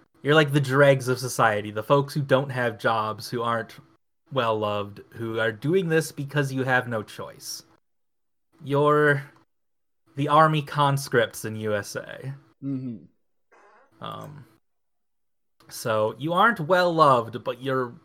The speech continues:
Speaker 1: the service you do is still essential all the same, which has only become more relevant in the last month.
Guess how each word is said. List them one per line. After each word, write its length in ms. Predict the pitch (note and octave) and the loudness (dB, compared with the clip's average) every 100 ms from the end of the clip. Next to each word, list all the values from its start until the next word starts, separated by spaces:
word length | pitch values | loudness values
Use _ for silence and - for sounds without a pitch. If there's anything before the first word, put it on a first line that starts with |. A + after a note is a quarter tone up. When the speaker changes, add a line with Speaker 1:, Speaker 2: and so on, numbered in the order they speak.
| _ _ _ | _ _ _
Speaker 1:
the 140 | C3 B2+ | -12 -12
service 500 | - F#3+ G3 F#3+ - | 0 2 4 2 2
you 100 | F3 | 0
do 300 | C#3+ D3+ C#3+ | 2 4 4
is 120 | C3 | 2
still 340 | - D3+ C#3+ | 2 6 6
essential 580 | B2+ - - C3 C3+ B2 A2 | 6 0 0 -2 0 -2 0
all 220 | A2 A2 | 0 0
the 120 | G#2+ | -2
same, 480 | - A2 G#2 G#2 G2+ - - - _ | -6 -6 -6 -6 -10 -16 -20 -20 _
which 300 | A#2+ A#2 - | -8 -6 -6
has 200 | C3 A#2+ | -4 4
only 280 | C#3 C#3+ C3+ | 4 4 0
become 420 | B2+ B2 C3+ B2 | -2 -4 -2 -2
more 400 | A#2+ B2 B2 A#2+ | -2 0 2 2
relevant 600 | A2+ A#2 A#2 G#2 A2 A2 | 2 2 0 -2 -6 -6
in 80 | A2+ | -8
the 80 | G#2+ | -4
last 400 | A2 G#2 G#2+ - | -2 -4 -6 -10
month. 320 | A2 A2 - | -10 -10 -16